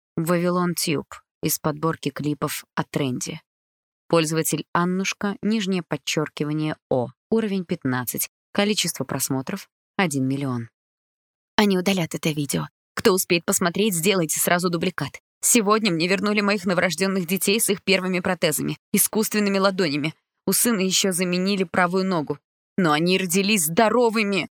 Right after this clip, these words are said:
Наши врачи сказали, что это первые здоровые дети Вавилона. Я видела тесты. Затем их забрали на осмотр, а вернулись с синтетическими частями. Сказали, произошла ошибка. Но они были здоровы, я же видела, я знаю. Слышишь, Вавилон?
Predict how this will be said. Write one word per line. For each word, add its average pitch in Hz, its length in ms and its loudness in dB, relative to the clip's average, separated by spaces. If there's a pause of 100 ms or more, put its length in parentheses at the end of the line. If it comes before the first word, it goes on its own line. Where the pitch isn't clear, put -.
(100)
Наши 196 260 4
врачи 196 300 2
сказали, 190 380 0
что 190 180 0
это 180 200 -2 (120)
первые 208 360 4
здоровые 208 500 2
дети 202 320 2
Вавилона. 190 600 0 (300)
Я 233 120 4
видела 175 300 0
тесты. - 360 -2 (460)
Затем 175 440 0
их 156 80 -6
забрали 180 440 -2
на 160 140 -2
осмотр, 190 440 -4
а 180 100 -2
вернулись 180 460 -2
с - 40 -2
синтетическими 175 760 -4
частями. - 520 -2 (320)
Сказали, 165 360 -2
произошла 214 500 -2
ошибка. - 400 -6 (260)
Но 233 160 6
они 190 220 2
были 180 260 -2
здоровы, 185 460 2
я 185 160 2
же 214 160 2
видела, 208 400 2
я 220 260 4
знаю. 226 420 2
Слышишь, 320 460 4
Вавилон? 269 520 4